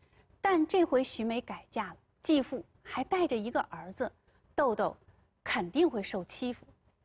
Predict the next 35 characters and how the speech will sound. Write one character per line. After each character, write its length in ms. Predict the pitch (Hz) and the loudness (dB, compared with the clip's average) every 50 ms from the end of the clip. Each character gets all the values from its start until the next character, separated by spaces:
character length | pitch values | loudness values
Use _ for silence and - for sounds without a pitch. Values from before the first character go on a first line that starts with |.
| _ _ _ _ _ _ _ _ | _ _ _ _ _ _ _ _
想 280 | - - 220 180 170 | -6 -2 -2 -2 0
到 120 | 175 180 180 | -2 -2 -2
这 140 | - - | 0 0
儿 140 | 233 202 175 | -2 -2 -2
啊， 160 | 147 - - _ _ _ _ _ - - _ _ | -4 -8 -12 _ _ _ _ _ -20 -20 _ _
老 160 | 262 254 240 | 0 0 2
两 180 | 240 233 247 277 | 2 2 0 0
口 180 | - 247 208 196 | 0 -2 -2 -2
迫 340 | - - - - 381 349 | -2 -8 0 2 4 4
不 140 | 285 - 226 | 4 2 -2
及 200 | 208 - 202 190 | -6 -4 -6 -4
待 220 | 220 269 277 247 190 | -2 -2 -2 -2 -4
地 100 | 190 196 | -4 -8
想 240 | - - 214 175 | -6 -6 -6 -4
要 80 | 165 175 | -4 -4
见 260 | 180 - - 233 202 | -6 -4 -4 -4 -2
到 120 | 190 175 165 | -2 -4 -6
自 160 | - - 196 | -8 -12 -14
己 60 | 180 | -14
的 140 | - - - | -14 -14 -14
孙 260 | - - - 220 202 | -12 -8 -6 -4 -2
女， 140 | 202 196 180 - _ _ _ - - _ | -2 -4 -6 -8 _ _ _ -20 -20 _
甚 320 | - - - 453 440 349 | -12 -2 0 4 4 4
至 140 | 294 269 233 | 4 2 -2
想 240 | 208 - 214 214 277 | -2 -2 -2 -2 -2
把 160 | 269 208 170 | -2 -4 -6
孙 400 | - - - - 339 370 381 403 | -8 -10 -4 2 4 6 6 6
女 160 | 370 302 - - - _ _ _ | 4 4 2 -2 -12 _ _ _
带 140 | - 269 226 | -2 -2 0
到 140 | 214 202 175 | 0 -2 -4
自 260 | - - - - 294 | -4 -8 -6 -6 -6
己 100 | 226 - | -6 -6
的 120 | - - - | -12 -16 -14
身 300 | - - - 254 247 233 | -10 -8 -6 -4 -4 -4
边 200 | - 233 226 | -4 -6 -6